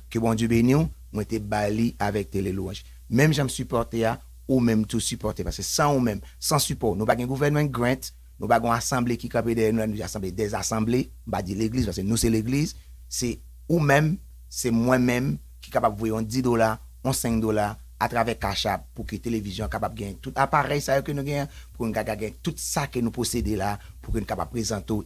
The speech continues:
emisyon konsa pou byen enfòme w. Ou kapab jwenn mwen nan biwo a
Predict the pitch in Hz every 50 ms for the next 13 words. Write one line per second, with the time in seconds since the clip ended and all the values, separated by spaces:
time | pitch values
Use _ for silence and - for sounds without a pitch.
0 | - - 175 170 170 147 - 147 131 127 113 - 113 110 - - - - - -
1 | - 110 104 110 113 - - 107 92 - - 104 90 95 101 - - - - -
2 | - - - - - - - 123 127 117 110 123 113 110 110 104 87 - - -
3 | - - - - - - 110 110 110 113 120 113 110 113 110 110 110 113 113 117
4 | 123